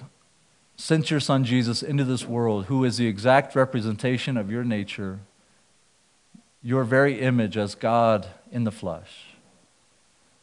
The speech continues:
Lord, may we become more wise. May we fear your holy name, submit to you and to your word, to love you with our whole heart, to rejoice in the gospel.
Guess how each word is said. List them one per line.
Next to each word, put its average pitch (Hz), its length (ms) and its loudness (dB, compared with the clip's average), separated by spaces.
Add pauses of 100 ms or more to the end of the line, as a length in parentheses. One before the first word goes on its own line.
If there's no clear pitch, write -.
(640)
Lord, 113 240 0
may 120 160 4
we 139 260 4
become 120 640 0 (320)
more 135 360 4
wise. 101 680 0 (1600)
May 113 120 -4
we 123 160 2
fear 147 440 0
your 120 320 0
holy 123 340 -2
name, 101 400 -6 (1080)
submit 127 560 -2
to 143 100 -4
you 123 280 2
and 107 120 0
to 120 100 -8
your 110 160 -2
word, 87 300 -8 (1000)
to 127 100 -6
love 135 400 0
you 139 140 2
with 120 160 -2
our 107 140 2
whole 104 180 -4
heart, 90 340 -8
to 123 100 -8
rejoice 117 640 0
in 135 60 -2
the 113 80 0
gospel. 95 600 -6